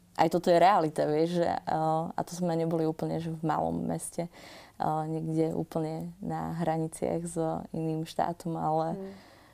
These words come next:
Speaker 1: ale boli sme vo veľkom meste na celkom, e, renomovanom gymnáziu a, a to sa deje jednoducho.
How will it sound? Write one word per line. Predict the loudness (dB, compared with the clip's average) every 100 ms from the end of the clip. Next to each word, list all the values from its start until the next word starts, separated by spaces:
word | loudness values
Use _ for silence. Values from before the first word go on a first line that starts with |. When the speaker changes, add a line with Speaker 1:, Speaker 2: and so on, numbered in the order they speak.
| -6
Speaker 1:
ale | 0 0
boli | 2 0
sme | 0
vo | 0
veľkom | 0 -2 -4
meste | -4 -4 -4 -4 -4 -6
na | -6 -4 -8 _ -8
celkom, | -6 -6 -6 -6 -6 -12 _ _ _ -10
e, | -8 -6 -4
renomovanom | -2 -2 -4 -4 -6 -6 -6 -6
gymnáziu | -4 -4 -4 -6 -4 -4 -6
a, | -6 -10
a | -10 -12 -14 -14 _ -16
to | -6
sa | -2
deje | 0 0 0
jednoducho. | -2 -6 -6 -8